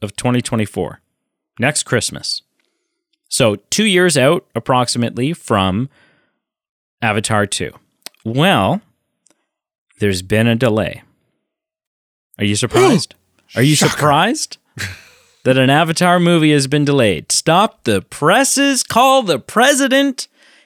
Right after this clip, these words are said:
Speaker 1: Hands down, pants down, I am shocked.
Speaker 2: I'm suing. <laughs>
Speaker 1: It's been delayed by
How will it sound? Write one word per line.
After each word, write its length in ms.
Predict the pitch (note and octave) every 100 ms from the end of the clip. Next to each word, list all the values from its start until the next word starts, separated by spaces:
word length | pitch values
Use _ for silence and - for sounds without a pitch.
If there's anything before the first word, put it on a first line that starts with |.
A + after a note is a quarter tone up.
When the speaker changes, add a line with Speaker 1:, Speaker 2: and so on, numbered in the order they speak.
| -
Speaker 1:
Hands 360 | A#3+ C#4+ C#4
down, 380 | - A#3 A#3 A3+
pants 360 | - A#3+ A#3+ -
down, 440 | G3+ G3 F#3+ F#3+ -
I 360 | F3 G3+ A3 D#3
am 400 | D3 D3+ D3+ D#3 - - -
shocked. 680 | - - - F#2+ - - - _ _ _ _ _
Speaker 2:
I'm 300 | D3 A#2+ E2+
suing. 640 | E2 - - A2 D#2+ - - _ _ _ -
<laughs> 20 | - - - _ - - _ _ _ _ _ _ _ -
Speaker 1:
It's 140 | F#3
been 160 | G#3+ G#3+
delayed 440 | G3+ G#3 G3+ F3 - C3
by 320 | C#3 D#3 D#3